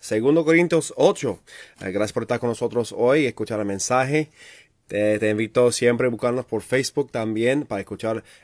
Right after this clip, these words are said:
eh, más información de nosotros, encontrar más información de nosotros y también para, eh, buscar más videos devocionales y otros sermones también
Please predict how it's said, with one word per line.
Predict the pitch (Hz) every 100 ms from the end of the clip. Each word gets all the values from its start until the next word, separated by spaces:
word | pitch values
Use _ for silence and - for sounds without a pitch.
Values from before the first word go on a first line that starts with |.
| -
eh, | 107 101
más | 104 104
información | 104 110 107 117
de | 113
nosotros, | 110 143 147 170 147
encontrar | 107 101 101 101
más | 98
información | 107 104 104 110
de |
nosotros | 110 127 139 139 - - - _
y | 120 117
también | 110 107 107 110 110
para, | 110 107 107 104 101 92 - _ -
eh, | 101
buscar | 98 98 113 107
más | 107 113 - -
videos | 113 117 123 135 -
devocionales | 113 104 104 110 123 123
y | 117
otros | 104 107 104
sermones | 104 101 107 110
también | 107 104 101 113 147